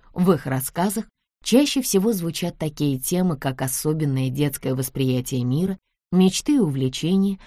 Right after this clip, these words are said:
родители и семья, учеба и школа. В результате определились четыре главы книги,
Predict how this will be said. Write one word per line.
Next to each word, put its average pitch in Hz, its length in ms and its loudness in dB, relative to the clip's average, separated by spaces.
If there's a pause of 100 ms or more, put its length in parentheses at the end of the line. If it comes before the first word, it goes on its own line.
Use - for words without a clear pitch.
(140)
родители 151 680 0
и 135 80 2
семья, 135 500 -4 (280)
учеба 147 600 -2 (220)
и 160 80 -2
школа. 127 440 -2 (420)
В 170 120 0
результате 156 720 0 (260)
определились 226 720 2
четыре 165 420 -2
главы 139 400 -2
книги, 190 480 -2